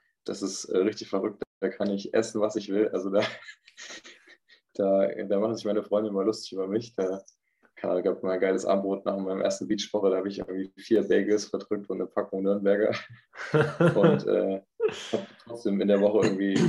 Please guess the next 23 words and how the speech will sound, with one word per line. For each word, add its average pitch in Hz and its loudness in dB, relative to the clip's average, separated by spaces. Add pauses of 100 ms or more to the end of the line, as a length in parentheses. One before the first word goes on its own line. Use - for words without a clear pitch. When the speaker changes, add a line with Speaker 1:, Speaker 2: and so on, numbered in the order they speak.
(140)
Speaker 1:
Gefühl, - 2 (260)
gefühlt 110 0
zwei 104 2
Kilo 110 0
verloren. 90 0
Also 90 -6
da 92 0
ist - -4
e-, - -6
echt - -8
so, 98 -2
dass 95 -2
ich - -20
dann 95 -4
die 95 -2
ersten 98 -6
Wochen 98 -8
immer 95 -6
ein 95 -6
bisschen 98 -8
verliere 101 -2
und 90 -8
dann, 90 -10